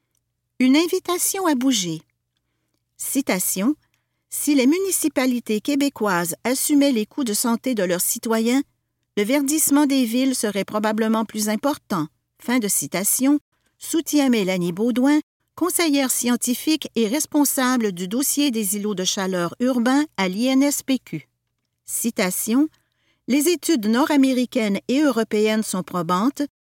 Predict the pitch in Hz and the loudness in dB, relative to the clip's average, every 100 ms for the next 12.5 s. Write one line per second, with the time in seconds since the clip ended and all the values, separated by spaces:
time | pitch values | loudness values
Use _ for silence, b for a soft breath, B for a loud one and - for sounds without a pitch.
0 | _ _ _ - 226 226 330 311 330 320 | _ _ _ -4 0 2 0 2 2 2
1 | 247 254 247 - 233 226 220 202 180 180 | 2 2 0 0 0 0 -2 -2 -2 -2
2 | 185 226 214 208 185 - 233 208 214 220 | -2 -4 -4 -4 -4 -4 -4 0 0 2
3 | 233 240 - - 302 240 208 185 180 175 | 0 -4 -8 -2 2 2 0 -2 -4 -4
4 | 175 - 294 - 269 - - 220 185 180 | -4 -4 -6 -4 -6 -4 -4 -4 -4 -6
5 | 180 196 180 175 160 165 - 170 156 160 | -6 -6 -6 -6 -6 -8 -8 -10 -10 -10
6 | 151 - 233 208 254 - 277 b b _ | -10 -8 -8 -4 -4 -4 -12 b b _
7 | 220 226 262 254 180 - 247 240 180 165 | -2 0 0 0 -2 -6 -2 -2 -2 -6
8 | 156 156 - _ _ _ _ _ _ 202 | -6 -12 -14 _ _ _ _ _ _ -6
9 | 196 214 226 226 220 214 190 180 175 - | -4 -2 -2 -2 0 0 0 -2 -2 0
10 | 220 269 180 175 190 202 180 - 170 - | 2 2 2 0 0 -2 -4 -6 -8 -4
11 | 349 - 294 269 262 262 254 247 240 254 | -6 0 -2 0 -2 0 0 -2 -2 -2
12 | - 247 - 185 156 | -2 -2 -4 -8 -10